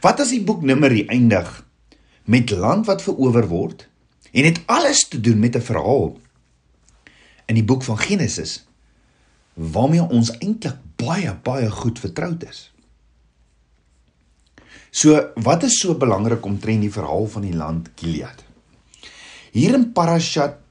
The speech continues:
Parasha Matot kom ons agter dat die gesin van Makir, die kind van Manasseh, na die land Gilead gegaan het, wat destyds onder die Amoritiese beheer was.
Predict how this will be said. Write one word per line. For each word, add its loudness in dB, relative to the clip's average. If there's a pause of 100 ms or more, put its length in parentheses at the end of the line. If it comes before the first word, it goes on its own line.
(180)
Parasha 0
Matot 0 (480)
kom -2
ons 0
agter -2 (200)
dat -2
die 2
gesin 0
van 0
Makir, -2
die -4
kind -4
van -4
Manasseh, -2 (440)
na 2
die 6
land 4
Gilead 0
gegaan -4
het, -4 (320)
wat 0
destyds 2
onder 2
die 0
Amoritiese -4
beheer -2
was. -12